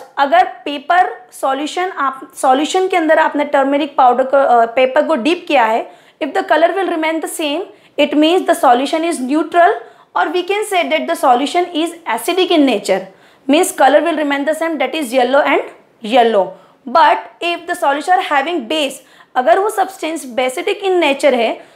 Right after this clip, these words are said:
so पेपर का कलर कैसा हो जाएगा चेंज, रेड in color। So यहाँ पर भी आपको ये देखना है कि पेपर का कलर चेंज हो रहा है as per the indicator, as per the solution। So here we can easily observe the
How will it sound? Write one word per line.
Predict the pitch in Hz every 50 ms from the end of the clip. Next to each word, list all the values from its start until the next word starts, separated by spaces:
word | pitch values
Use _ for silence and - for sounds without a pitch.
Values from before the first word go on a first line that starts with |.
| _ _ - -
so | 339 349 381 415 427 427 - - - _ _ _ -
पेपर | 311 294 - - 359 359
का | 359 370 381
कलर | 370 359 311 311 330 339
कैसा | 339 302 285 285 - 339
हो | 330 330
जाएगा | 330 330 339 339 330 349 359
चेंज, | 349 - 330 339 381 403 - - _ _ _ _ -
रेड | 240 262 285 269 277 262
in | 294 285 277 269 262
color। | 220 214 202 190 202 - - _ _ _ _ - -
So | 339 370 415 427 330
यहाँ | 269 294 247 269 277 - -
पर | 339 349
भी | 339 359
आपको | 349 320 311 320 - 330
ये | 311 285 302
देखना | 294 320 320 311 320 311 294 285
है | 277 285 330 381 381 - - _ _ _ -
कि | 330 349
पेपर | 381 359 - - 302 294 277 - 359 349 359
का | 349 370 392
कलर | 392 392 339 285 277 285 349 -
चेंज | 415 - - 339 349 349 330 285
हो | 294 247
रहा | 233 240 247
है | 269 302 381 - - - -
as | 269 294 330
per | 320 - - 359 330 311
the | - 302 311
indicator, | 302 285 262 254 226 285 269 - 320 320 320 320 349 359 370 359 - - - 285
as | 311 320 - - -
per | 269 233
the | 220 208 311 427 - - - - - _ _ _ - - -
solution। | 370 339 285 254 262 247 - 247 202 196 - - _ _ _ - -
So | 339 349
here | 311 294 311 320 349 339 320
we | 330 294
can | 349 349 349 330 -
easily | 294 302 247 294 330 320 339 359 381 - 277 269 269
observe | 240 240 320 330 330 294
the | 349 339